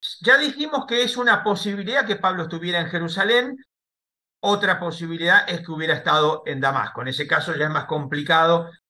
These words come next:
que se hubiera encontrado con Jesús. Difícilmente Pablo se hubiera encontrado con Jesús en Nazaret o en los alrededores de Galilea. Por lo tanto, habría que pensar si Pablo conoció a Jesús, lo tiene que haber conocido en algunos de los momentos que Jesús viajó a Jerusalén,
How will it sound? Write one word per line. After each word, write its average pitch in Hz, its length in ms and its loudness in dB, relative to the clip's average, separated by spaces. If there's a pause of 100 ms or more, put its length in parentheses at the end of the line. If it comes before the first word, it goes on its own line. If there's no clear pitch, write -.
que 139 120 -8
se 151 100 -6
hubiera 160 160 0
encontrado 143 680 -2
con 127 180 -6
Jesús. 117 500 -10 (300)
Difícilmente 226 1000 0
Pablo 208 340 2
se 180 100 -10
hubiera 175 180 -4
encontrado 165 560 -2
con 143 160 -6
Jesús 190 500 -6 (200)
en 147 240 -2
Nazaret 156 580 0
o 147 160 -2
en 139 80 -6
los 131 200 -6
alrededores 135 680 -2
de 131 100 -2
Galilea. 131 600 -4 (760)
Por 165 120 0
lo 190 100 2
tanto, 247 520 2 (260)
habría 160 300 2
que 175 100 -2
pensar 175 360 0
si 135 140 -8
Pablo 165 320 0
conoció 135 360 -4
a 202 40 0
Jesús, 220 300 -6
lo 277 100 -4
tiene 170 220 -2
que 160 60 2
haber 160 180 2
conocido 170 400 -2
en 196 80 2
algunos 175 480 0
de 170 80 0
los 147 180 -2
momentos 208 520 -4
que 165 160 -8
Jesús 180 320 -8
viajó 185 420 -2
a 175 80 -2
Jerusalén, 175 560 -2